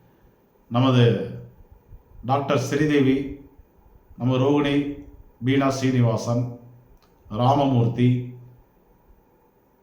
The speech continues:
இப்படி நம்ம மூத்த மாணவர்களும் தொடர்ந்து அவங்களுடைய கருத்துக்களை வந்து பதிவு பண்ண போறாங்க.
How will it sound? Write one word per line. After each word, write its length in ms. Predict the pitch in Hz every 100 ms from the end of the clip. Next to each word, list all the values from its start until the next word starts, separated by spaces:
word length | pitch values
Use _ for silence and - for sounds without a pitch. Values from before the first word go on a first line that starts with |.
| _ _ _ -
இப்படி 220 | 175 165
நம்ம 320 | 143 139 131
மூத்த 360 | 120 175 - 233
மாணவர்களும் 640 | 151 170 175 143 143 -
தொடர்ந்து 380 | 143 156 160 135
அவங்களுடைய 300 | 131 123 117
கருத்துக்களை 420 | 131 151 139 127
வந்து 220 | 117 113
பதிவு 260 | 117 117 113
பண்ண 160 | -
போறாங்க. 340 | - - -